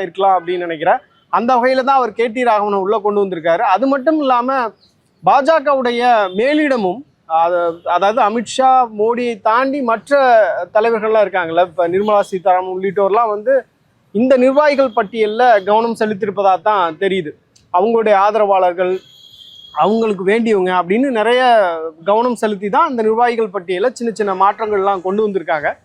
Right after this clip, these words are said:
அஹ், குஷ்பு சுந்தரை பொறுத்தவரையில இந்த தேர்தல் நேரத்துல வந்து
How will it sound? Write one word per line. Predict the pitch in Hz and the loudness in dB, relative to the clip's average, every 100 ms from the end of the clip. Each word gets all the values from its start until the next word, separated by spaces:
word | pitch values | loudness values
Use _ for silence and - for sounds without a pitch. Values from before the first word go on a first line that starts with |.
| _ - - - - | _ -10 -8 -8 -4
அஹ், | 208 208 | 0 0
குஷ்பு | 202 311 - 330 | 0 -4 -2 -2
சுந்தரை | 302 294 269 240 | 0 0 -2 -2
பொறுத்தவரையில | 247 240 240 214 240 269 220 202 190 170 311 | -4 -2 -2 0 2 2 4 2 0 -6 -6
இந்த | 247 311 339 285 247 | 0 2 4 2 0
தேர்தல் | 269 311 339 320 254 | 2 2 2 2 0
நேரத்துல | 254 233 226 202 | -2 -4 -4 -4
வந்து | 214 | -4